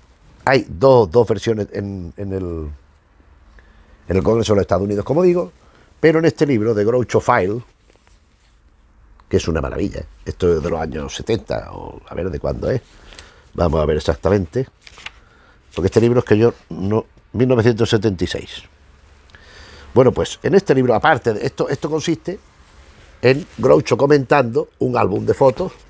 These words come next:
de su trayectoria, ¿verdad? Pero en definitiva lo que nos interesa es que entre la página cuarenta y uno y la cuarenta y seis, Napoleón escena,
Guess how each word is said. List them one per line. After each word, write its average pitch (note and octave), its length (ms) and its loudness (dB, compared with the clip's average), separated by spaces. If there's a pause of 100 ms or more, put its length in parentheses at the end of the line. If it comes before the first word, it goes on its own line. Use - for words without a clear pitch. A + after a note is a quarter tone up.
(600)
de G2 140 0
su G#2+ 120 -6
trayectoria, F2+ 560 -4
¿verdad? - 320 -4 (880)
Pero F3 180 4
en E3+ 60 0
definitiva C#3 460 4
lo A#2 100 4
que B2 80 -4
nos C#3+ 120 2
interesa C3+ 560 -2 (760)
es D3+ 140 0
que E3+ 80 4
entre B2 140 2
la C3+ 120 6
página D#3 300 4
cuarenta C3+ 380 4
y A#2+ 60 4
uno G#2 120 0
y - 20 0
la G#2+ 100 4
cuarenta C3 360 0
y - 20 -2
seis, - 400 -6 (960)
Napoleón C3+ 600 4
escena, - 500 -10